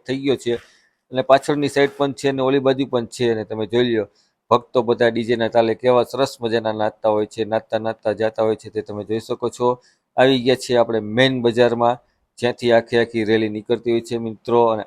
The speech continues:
અહીંયા આખી આખી રેલીનો હું તમને વીડિયો બતાવીશ, કેટલા ગણેશજી છે અને શું છે અને કેવડી લાંબી લાઈનો લાગી છે ગણપતિ દાદાની. તમે જોઈ લ્યો મિત્રો, એક સાથે કેટલા બધા ગણપતિ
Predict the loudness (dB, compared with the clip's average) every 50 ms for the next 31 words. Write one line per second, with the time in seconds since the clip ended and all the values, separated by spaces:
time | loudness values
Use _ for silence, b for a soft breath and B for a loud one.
0 | -4 0 2 4 6 6 4 4 4 2 2 2 2 2 -2 0 2 2 2 2
1 | 0 0 0 -2 -2 -4 -8 -6 -6 -6 -4 -4 -4 -4 -4 -4 -4 0 0 0
2 | 0 0 -4 -6 -10 -10 -8 -4 -2 -2 -2 -2 -2 -4 -6 -8 -8 -8 -8 -8
3 | -8 -6 -4 -2 -2 -2 -2 -4 -8 -8 -8 -10 -10 -10 -8 -8 -8 -8 -8 -8
4 | _ -2 -2 0 0 0 0 0 -2 -2 -4 -8 -8 _ _ _ _ _ _ _
5 | _ _ _ -6 0 2 2 2 0 -2 -2 -2 0 0 0 0 -2 -4 -4 -2
6 | -4 -4 -2 -2 -4 -4 -6 -10 -10 -12 -8 -4 -2 -2 0 -2 -2 -4 -4 -8
7 | -8 -10 -8 -6 -2 -2 0 0 0 -2 -2 -4 -2 0 2 2 2 2 0 -2
8 | 0 0 0 0 0 0 0 0 0 -2 -4 0 0 2 2 2 2 2 2 0
9 | -2 -4 -4 -8 -8 -6 -6 -8